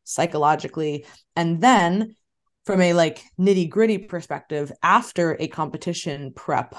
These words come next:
I am bringing calories up very quickly,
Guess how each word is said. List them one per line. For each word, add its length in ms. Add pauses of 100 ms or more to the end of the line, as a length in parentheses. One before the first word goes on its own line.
(140)
I 200
am 140
bringing 440
calories 600
up 200 (140)
very 440
quickly, 760